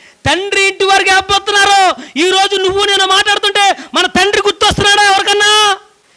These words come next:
ఈరోజు నువ్వు నేను రోడ్ల మీద మాట్లాడుతున్నాం, ఇంటి పక్కన మాట్లాడుతున్నాం, మన బంధువులతో మాట్లాడుతున్నాం,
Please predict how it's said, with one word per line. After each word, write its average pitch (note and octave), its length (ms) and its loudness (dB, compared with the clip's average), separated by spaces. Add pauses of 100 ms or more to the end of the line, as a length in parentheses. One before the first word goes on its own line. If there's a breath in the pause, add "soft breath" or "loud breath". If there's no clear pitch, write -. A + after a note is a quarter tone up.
(220 soft breath)
ఈరోజు G4+ 340 2
నువ్వు G4+ 260 0
నేను G#4 320 0
రోడ్ల G#4 160 0
మీద G#4+ 240 -2
మాట్లాడుతున్నాం, G#4+ 760 0 (260 loud breath)
ఇంటి F#4+ 180 -4
పక్కన G#4+ 340 -2
మాట్లాడుతున్నాం, A4 760 0 (160 loud breath)
మన E4+ 80 0
బంధువులతో G#4+ 580 0
మాట్లాడుతున్నాం, G#4+ 640 -2